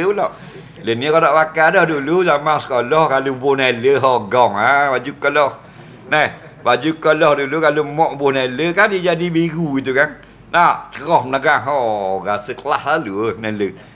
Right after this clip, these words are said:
Nah, kalau dok baju putih kan, kau ubuh nila. Kau tak ubuh, kau ba-,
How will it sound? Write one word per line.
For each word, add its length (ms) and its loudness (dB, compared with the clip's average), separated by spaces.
Nah, 200 2
kalau 160 -2
dok 480 -2
baju 240 -2
putih 400 -4
kan, 160 -6
kau 160 -2
ubuh 160 -2
nila. 480 -2
Kau 80 -4
tak 160 -4
ubuh, 240 -4
kau 160 -6
ba-, 240 -8